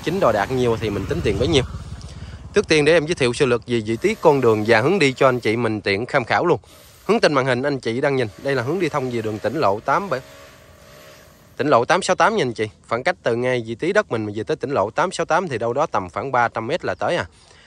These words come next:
Ra đó anh chị ghé về Ủy ban Nhân dân xã Ngũ Hiệp. Ngay đó có chợ, có trường học, có đầy đủ tiện ích luôn. Tầm khoảng một phẩy hai ki-lô-mét là tới ngay Ủy ban Nhân dân xã Ngũ Hiệp luôn.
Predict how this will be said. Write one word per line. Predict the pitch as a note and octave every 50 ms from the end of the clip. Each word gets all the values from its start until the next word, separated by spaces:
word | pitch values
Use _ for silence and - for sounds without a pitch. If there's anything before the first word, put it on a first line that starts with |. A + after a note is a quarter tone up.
| - - _ _
Ra | - D3+ D#3
đó | D#3+ F3+
anh | F#3+ D3
chị | - - A#2+
ghé | A2 A2+ A#2 C#3
về | D#3 C3+ A#2
Ủy | G#2+ A2+ C3+
ban | D#3 D#3+ D3 C#3
Nhân | C3+ C3+ B2+
dân | C#3+ C3 B2 - - - _ _ _ _ - - _ _ _
xã | - - B2 C3
Ngũ | D3+ C#3 D3
Hiệp. | D3 B2+ A2 - - - - _ _ - - - -
Ngay | C#3 C3+ B2+
đó | C3 D3+
có | D#3 - E3+ -
chợ, | - G2+ F#2+ G2+ A2+
có | F3 E3
trường | - A#2+ G#2
học, | G2+ G#2+ F#2+ -
có | - D#3
đầy | A#2+ G#2 F#2+
đủ | F#2+ A2+ C#3
tiện | - G2+ A#2
ích | D3+ F3
luôn. | F#3 D#3 A#2+ G2 - _
Tầm | A2+ G2 F2+
khoảng | - - G2 F#2 G#2 C3+ B2
một | F#2+ F#2 -
phẩy | - - F3+ -
hai | D3 B2+ A2 G#2
ki-lô-mét | - D#3+ C#3+ B2 D3 F3 -
là | A2+ G2 F#2
tới | - A#2+ C3 D#3+
ngay | D#3+ C3 A#2
Ủy | G#2+ B2
ban | C3+ B2+ A#2
Nhân | A2+ A#2
dân | A2+ G#2+
xã | - - G2
Ngũ | C3 B2 G#2+
Hiệp | G#2+ G2+ F#2 A2+
luôn. | A#2+ G#2+